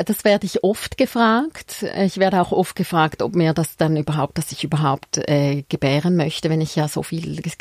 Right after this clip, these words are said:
gesehen habe. Und ich glaube, man <laughs> stellt sich das irgendwie so ganz schlimm vor. Ähm,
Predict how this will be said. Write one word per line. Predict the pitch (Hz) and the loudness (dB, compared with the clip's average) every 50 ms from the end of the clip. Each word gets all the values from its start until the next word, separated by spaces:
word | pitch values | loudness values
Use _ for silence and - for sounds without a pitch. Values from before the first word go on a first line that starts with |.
| - - | -10 -4
gesehen | - 165 - - 147 151 160 180 175 | -4 -4 0 2 2 4 4 4 4
habe. | 175 160 160 165 160 170 160 156 156 | 4 4 4 4 2 2 2 2 2
Und | 156 160 147 - - | 0 -2 -4 -6 -10
ich | - - - | -12 -6 -2
glaube, | - 160 160 - | 0 0 2 4
man | 151 165 165 | 4 4 4
<laughs> | - | 2
stellt | - - - 226 180 - | 2 2 2 2 2 0
sich | - - - - | -6 -10 -4 -2
das | 175 165 - | -2 -2 0
irgendwie | - 165 175 175 170 170 165 | 0 2 2 4 4 2 0
so | 160 - 165 160 160 160 160 165 160 147 | 2 2 2 2 2 2 0 0 -2 0
ganz | - 160 156 156 170 175 - - - | 0 0 0 0 -2 -2 -4 -6 -4
schlimm | - 185 165 160 165 180 180 | -2 0 0 2 2 2 0
vor. | - - 180 165 160 175 196 214 226 240 - - - - - - - - - - - - | 0 0 0 2 2 2 2 2 0 0 -4 -12 -18 -16 -14 -14 -14 -14 -16 -14 -8 -2
Ähm, | - 170 170 170 175 175 175 170 | 0 2 4 4 4 4 2 2